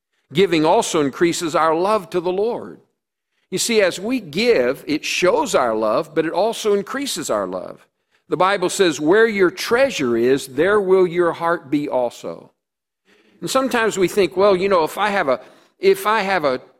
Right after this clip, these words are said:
my heart's in something, I'll give towards it." But that's not what the verse says. The verse says, "Where your treasure is,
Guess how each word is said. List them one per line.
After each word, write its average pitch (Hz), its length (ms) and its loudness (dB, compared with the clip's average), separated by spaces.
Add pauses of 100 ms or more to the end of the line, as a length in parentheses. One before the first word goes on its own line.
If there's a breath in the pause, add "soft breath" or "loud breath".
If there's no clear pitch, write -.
(760)
my 156 240 -2
heart's 233 560 -2
in 233 240 0
something, 170 580 -2
I'll 147 220 0
give 147 380 -2
towards 101 340 -8
it." 92 140 -12
But 113 120 -8
that's 160 220 -4
not 165 180 -4
what 139 140 -2
the 139 80 -8
verse 120 260 -6
says. - 460 -14 (840)
The 135 100 -8
verse 160 220 0
says, 151 240 0
"Where 147 140 4
your 135 220 0
treasure 180 680 -2
is, 87 540 -10